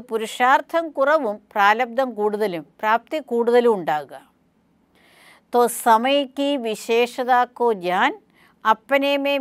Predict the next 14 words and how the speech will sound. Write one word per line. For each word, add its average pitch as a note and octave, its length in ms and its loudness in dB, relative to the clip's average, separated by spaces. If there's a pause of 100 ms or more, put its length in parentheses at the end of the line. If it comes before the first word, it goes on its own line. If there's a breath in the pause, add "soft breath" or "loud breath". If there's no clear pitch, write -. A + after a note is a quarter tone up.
विशेषता B3 680 0 (140)
भरनी G#3 400 -2
है. - 80 -20 (880 soft breath)
അപ്പോൾ A#3+ 160 2 (180)
സമയത്തിൻ്റെ D4 800 2 (120)
വിശേഷതയെ C4 880 0
അറിഞ്ഞ് A#3+ 360 -2 (140)
തന്നിൽ B3+ 280 0 (100)
വിശേഷതകൾ B3 680 -2 (120)
നിറയ്ക്കണം. G3+ 460 -4 (640 soft breath)
അപ്പം B3 260 -6
ബാബ A3+ 160 8 (120)
പറയാണ്, D#4 320 2 (140)
സംഗമയുഗത്തിന് D4 920 0